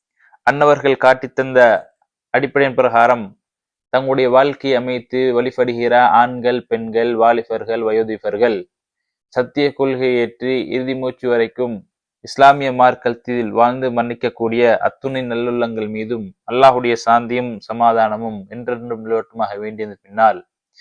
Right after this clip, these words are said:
கண்ணியத்துக்குரியவர்களே, அல்லாஹுடைய நல்லடியார்களே, அல் மதீனா இஸ்லாமிய பல்கலைக்கழக மாணவர் ஒன்றியம் வழங்கக்கூடிய ரமலான் சிறப்பு விசேட நிகழ்ச்சியினூடாக உங்களை சந்திப்பதில்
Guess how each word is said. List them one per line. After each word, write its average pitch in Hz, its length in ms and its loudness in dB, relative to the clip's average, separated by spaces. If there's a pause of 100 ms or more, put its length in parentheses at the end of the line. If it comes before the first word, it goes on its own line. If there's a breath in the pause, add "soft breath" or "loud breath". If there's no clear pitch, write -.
(340 soft breath)
கண்ணியத்துக்குரியவர்களே, 120 1000 2 (960)
அல்லாஹுடைய 131 480 4
நல்லடியார்களே, 113 800 2 (720)
அல் 131 160 0
மதீனா 143 400 2
இஸ்லாமிய 135 560 0
பல்கலைக்கழக 120 720 -2 (340)
மாணவர் 131 460 2
ஒன்றியம் 120 400 -4
வழங்கக்கூடிய 113 720 0 (240)
ரமலான் 131 520 2
சிறப்பு 120 460 -4
விசேட 123 340 -4
நிகழ்ச்சியினூடாக 104 760 -2 (920)
உங்களை 131 320 0
சந்திப்பதில் 123 680 -2